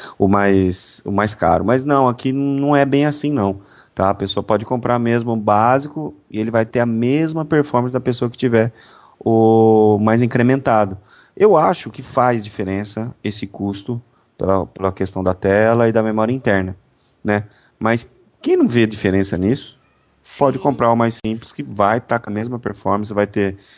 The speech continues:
Speaker 1: vai poder instalar os mesmos aplicativos, vai ter as mesmas funções, não vai
Speaker 2: Isso é
Speaker 1: ficar limitado
Speaker 2: importante
Speaker 1: em nada.
Speaker 2: também, os mesmos aplicativos, é o mesmo
Speaker 1: Sim.
Speaker 2: sistema operacional, a mesma versão, então não precisa ter medo de, de não rodar alguma coisa nele que rodaria em outro.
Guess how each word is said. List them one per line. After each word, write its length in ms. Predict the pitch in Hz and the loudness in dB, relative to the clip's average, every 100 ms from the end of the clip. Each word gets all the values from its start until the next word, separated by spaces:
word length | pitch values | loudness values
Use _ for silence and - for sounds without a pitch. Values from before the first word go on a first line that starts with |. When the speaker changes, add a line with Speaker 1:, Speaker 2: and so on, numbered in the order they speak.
| - | -10
Speaker 1:
vai 120 | - | -6
poder 180 | - 101 | -2 0
instalar 260 | 98 90 90 | 0 0 -2
os 60 | |
mesmos 260 | 92 107 113 | -2 -4 -4
aplicativos, 600 | 95 104 92 - 110 110 | -4 -4 -4 -2 -2 0
vai 120 | 104 | 0
ter 180 | 90 101 | -2 0
as 120 | 95 | -2
mesmas 380 | 95 107 123 110 | 0 -2 -2 -4
funções, 480 | 104 98 98 110 110 | -4 -4 0 0 2
não 120 | 131 | 0
vai 120 | 143 | 0
Speaker 2:
Isso 60 | 143 | 0
é 40 | |
Speaker 1:
ficar 100 | 147 131 | 0 0
limitado 240 | 131 143 | 0 0
Speaker 2:
importante 160 | 127 135 | 0 0
Speaker 1:
em 40 | |
nada. 120 | 277 | -2
Speaker 2:
também, 240 | 226 214 208 | 0 -2 -4
os 120 | 208 | -8
mesmos 400 | 226 254 302 269 | -4 -4 -4 -10
aplicativos, 1000 | 240 226 208 196 - 214 220 269 262 247 | -14 -16 -16 -14 -14 -14 -12 -12 -12 -8
é 80 | 214 | -6
o 60 | |
mesmo 320 | 208 226 269 - | -4 -2 -2 -4
Speaker 1:
Sim. 60 | |
Speaker 2:
sistema 280 | - - 214 | -10 -10 -12
operacional, 760 | 208 202 - 170 175 180 208 | -10 -12 -12 -14 -8 -4 -4
a 60 | 208 | -6
mesma 380 | 190 208 220 208 | -8 -10 -10 -14
versão, 640 | 180 - - 180 196 196 | -14 -14 -14 -12 -12 -12
então 260 | 190 - 180 196 208 | -16 -18 -18 -18 -20
não 120 | 214 | -20
precisa 360 | 208 - 208 220 | -18 -18 -16 -12
ter 160 | 233 | -10
medo 320 | 226 202 214 214 | -8 -6 -6 -8
de, 180 | 220 | -14
de 160 | 190 202 | -16 -14
não 180 | 202 214 | -14 -12
rodar 300 | 226 196 185 | -12 -8 -6
alguma 320 | 185 196 185 | -6 -10 -16
coisa 400 | - 180 185 190 | -16 -14 -14 -14
nele 320 | 175 165 180 | -16 -16 -16
que 100 | - | -18
rodaria 400 | - 196 190 190 | -16 -8 -8 -8
em 100 | 247 | -12
outro. 340 | 208 175 - | -10 -12 -16